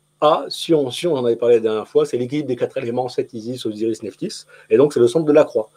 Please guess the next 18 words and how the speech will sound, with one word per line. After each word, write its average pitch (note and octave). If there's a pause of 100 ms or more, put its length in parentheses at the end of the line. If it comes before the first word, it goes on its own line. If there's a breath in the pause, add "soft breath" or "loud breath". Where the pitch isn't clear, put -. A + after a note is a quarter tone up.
(140)
Donc, C3
d'être D3
au E3
centre E3
de C#3
la A#2
croix, C#3+ (400 soft breath)
et, D#3+
euh, A#2+
c'est-à-dire B2
de, A#2
d'être A#2+
au A#2+
centre C#3
du A#2
vo-, C3+ (220)
vortex D3
énergétique, A#2+